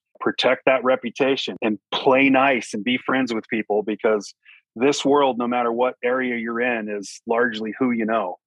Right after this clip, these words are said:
And those individuals that you named and many more have made this transition easy or easier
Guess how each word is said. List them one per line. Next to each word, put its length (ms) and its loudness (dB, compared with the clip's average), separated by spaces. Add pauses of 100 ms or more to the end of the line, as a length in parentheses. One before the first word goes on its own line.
(160)
And 240 0
those 320 4
individuals 680 2
that 160 -6
you 160 0
named 340 -2
and 180 -4
many 200 0
more 420 -2 (240)
have 160 -2
made 300 0
this 180 -4
transition 640 -2
easy 480 -2
or 240 -2
easier 760 0